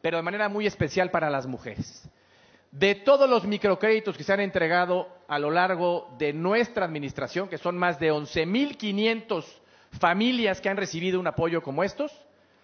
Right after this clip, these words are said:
el setenta y cinco por ciento son mujeres. Siete, más de siete de cada diez son mujeres.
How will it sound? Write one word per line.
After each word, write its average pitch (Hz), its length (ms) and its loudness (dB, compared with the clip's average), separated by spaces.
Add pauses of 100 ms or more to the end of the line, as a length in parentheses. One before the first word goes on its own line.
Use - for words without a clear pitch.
(360)
el 175 180 2
setenta 175 460 0
y 175 60 -2
cinco 208 340 -4
por 170 160 -2
ciento 185 300 -4
son 165 260 -4
mujeres. 143 760 -8 (500)
Siete, 233 720 0
más 214 240 2
de 196 140 2
siete 233 520 2
de 170 140 -4
cada 190 300 0
diez 208 420 -4 (240)
son 180 340 -4
mujeres. 143 640 -6